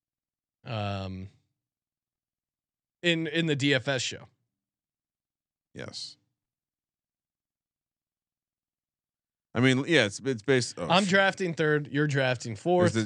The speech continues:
Speaker 2: it, when's it starting?
Speaker 1: Draft starts in eighteen seconds, Ryan.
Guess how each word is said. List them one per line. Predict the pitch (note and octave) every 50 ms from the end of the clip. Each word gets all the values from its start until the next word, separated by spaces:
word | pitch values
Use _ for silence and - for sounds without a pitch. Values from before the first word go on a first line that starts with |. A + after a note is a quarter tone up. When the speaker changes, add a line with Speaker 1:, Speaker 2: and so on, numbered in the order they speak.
| G2 -
Speaker 2:
it, | A#2
when's | A#2 A#2+ A#2+ A2
it | A2 F2
starting? | - - - F2 E2 D#2 D2+ D#2 D2 D2 - _ _ _ _ _ _ _ _ _ _ _ _ _ _ _ _ _ _ _ _ _ _ _ _ _ _ _ _ _ _ _ _ _ _ _ _ _ _ _ _ _ _ _
Speaker 1:
Draft | - D#3+ E3 F3+ E3 -
starts | - F#3 F3 E3 D3 -
in | D3+ C#3+ C3+ - -
eighteen | F3 G3 A3 G#3 F3+ - - G3+ G3 F#3+ F#3+ F3+
seconds, | - - F3 D#3+ C#3+ B2 B2 G#2+ G#2 - -
Ryan. | A2 A2 A2+ A2 A2+ A#2+ A#2 G#2+